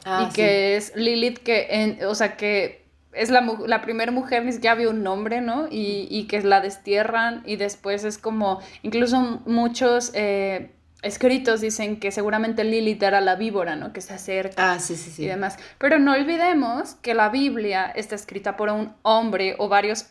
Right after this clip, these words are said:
Speaker 2: hombres <laughs> y que ahí
Speaker 1: También.
Speaker 2: no hubo participación de mujeres.
Speaker 1: <laughs>
Speaker 2: Y también, este, por ejemplo, lo de Freud, ¿no? Que menciona que somos como la mujer incompleta también
Speaker 1: Ah,
Speaker 2: y que
Speaker 1: sí.
Speaker 2: tenemos un hueco y demás.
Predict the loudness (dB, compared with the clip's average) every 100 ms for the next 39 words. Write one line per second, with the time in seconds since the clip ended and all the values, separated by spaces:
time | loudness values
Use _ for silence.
0 | _ 4 6 6 4 2 0 -2 0 0
1 | 0 2 0 2 4 6 8 8 6 2
2 | 0 -2 -2 0 0 2 0 0 0 -2
3 | 0 2 4 4 2 4 4 4 0 -2
4 | -6 -4 2 4 4 4 4 2 0 2
5 | 4 6 4 0 -2 -4 -2 0 2 0
6 | -2 -2 2 2 0 -2 -4 -4 -6 -4
7 | -2 -2 -4 -6 -6 -8 -6 -4 -2 -2
8 | -2 -2 -4 -4 -4 -4 -6 -10 -6 0
9 | 4 6 4 2 -4 -6 -4 -6 -4 2
10 | 4 2 0 -8 -6 -6 -6